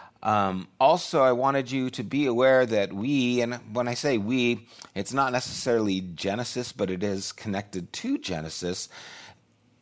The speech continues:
are starting, uh, something that's called Common Ground. And what Common Ground is, is it's a platform for people to be able to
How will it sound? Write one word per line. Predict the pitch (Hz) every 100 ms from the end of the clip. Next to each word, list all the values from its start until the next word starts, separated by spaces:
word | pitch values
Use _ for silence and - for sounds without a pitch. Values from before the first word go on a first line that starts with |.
| _ _
are | 123
starting, | 117 - 156 165 165 156
uh, | 120 107 95
something | 104 131 123 117
that's | 107 98
called | - - 98 87
Common | - - 98 101 95
Ground. | 78 87 90 98 95
And | 85
what | -
Common | - 107 107 101
Ground | 87 90 87 82 -
is, | 123 131 131 131 - - - -
is | 95 101 85
it's | 82 104 104
a |
platform | 92 - 135 135 - - 113 110 107
for | 98 110 104 101
people | - 117 110 107
to | 110
be | 95 104 -
able | 113 110 120 107 104 92
to | - - 110 101 98 95